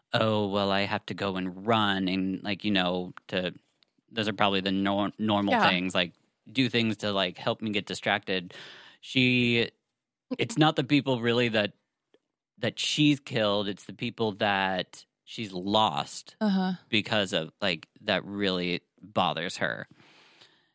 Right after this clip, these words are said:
Speaker 1: And, I mean, how many people has Alex killed?
Speaker 2: I don't even know.
Speaker 1: Like, I don't, I feel like it's
Speaker 2: <laughs> A
Speaker 1: making it
Speaker 2: lot.
Speaker 1: seem like a lot, but I mean, is it really that many? Like,
Speaker 2: It
Speaker 1: I
Speaker 2: was all the people at the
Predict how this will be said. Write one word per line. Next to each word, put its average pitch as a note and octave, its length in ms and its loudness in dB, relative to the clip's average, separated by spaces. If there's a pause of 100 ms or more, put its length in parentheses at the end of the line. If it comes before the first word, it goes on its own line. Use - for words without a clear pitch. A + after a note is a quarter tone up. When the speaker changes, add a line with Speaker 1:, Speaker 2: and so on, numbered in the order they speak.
(160)
Speaker 1:
And, G#2 580 2 (720)
I - 20 4
mean, F3 140 8
how F3+ 160 4
many F#4 140 2
people A#3 280 6
has G#3+ 140 2
Alex F#3 340 0
killed? F#4+ 280 4
Speaker 2:
I A#3 60 6
don't B3 180 2
even C4+ 180 2
know. A3+ 100 6
Speaker 1:
Like, G3+ 140 8
I - 120 6
don't, G#3+ 240 4
I E3+ 60 8
feel C4+ 240 4
like A3 180 4
it's F#3+ 180 0
Speaker 2:
<laughs> - 0 -
A - 20 -2
Speaker 1:
making E3+ 300 6
it - 20 6
Speaker 2:
lot. F#3 320 6
Speaker 1:
seem D#3 220 4
like E3+ 160 2
a D3+ 60 2
lot, C#3+ 380 2
but C3+ 140 4
I C#3+ 40 2
mean, C#3+ 240 4 (1300)
is F#3+ 100 2
it E3+ 100 2
really A#3+ 240 0
that C#4 180 0
many? F#3+ 300 4
Like, C#4 160 2
Speaker 2:
It - 20 4
Speaker 1:
I D#4 40 6
Speaker 2:
was D#4 200 2
all B3+ 200 6
the D4 80 -8
people C#4+ 420 4
at G#3 240 2
the G#3+ 500 2